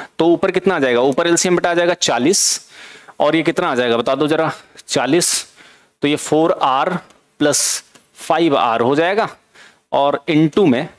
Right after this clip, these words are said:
यहाँ एलसीएम आपके पास क्या बनेगा, दस, तो ऊपर चला जाएगा टेन, और टू आर प्लस सेवन आर तो ये हो जाएगा बेटा नाइन आर आ जाएगा, ठीक है जी। नाइन आर आ गया तो फ़ाइव प्लस फ़ोर नाइन आर, ये cancel out हुआ तो ये आ जाएगा वन बाई फ़ोर।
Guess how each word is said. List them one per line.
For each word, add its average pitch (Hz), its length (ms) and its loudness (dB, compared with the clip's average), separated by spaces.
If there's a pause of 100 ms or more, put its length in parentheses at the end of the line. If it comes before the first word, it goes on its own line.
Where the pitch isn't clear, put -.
(400)
यहाँ 139 260 0
एलसीएम 170 380 2
आपके 170 220 -2
पास 165 240 -2
क्या 175 140 0
बनेगा, 175 260 0
दस, 160 300 -2
तो 151 80 0
ऊपर 147 180 -2
चला 156 220 0
जाएगा 151 200 2
टेन, 160 340 -2 (560)
और 151 260 -2
टू 196 180 2
आर 190 160 0
प्लस 185 220 -2
सेवन 156 260 0
आर 170 120 -2
तो 160 120 -2
ये 143 60 2
हो 139 60 0
जाएगा 151 200 0
बेटा 151 160 -2
नाइन 143 500 2
आर 117 200 0
आ 107 80 0
जाएगा, 104 360 0 (260)
ठीक 131 160 -2
है 180 80 2
जी। 202 160 0 (380)
नाइन 160 240 0
आर 175 140 -2
आ 185 80 0
गया 190 160 0
तो 175 140 -2
फ़ाइव 160 220 -2
प्लस 175 180 0
फ़ोर 156 200 0
नाइन 151 200 0
आर, 165 140 0
ये 151 60 0
cancel 139 320 0
out 160 180 0
हुआ 170 180 2
तो 156 180 -2
ये 165 120 4
आ 160 60 2
जाएगा 156 240 2
वन 143 280 2
बाई 135 220 2
फ़ोर। 110 420 -2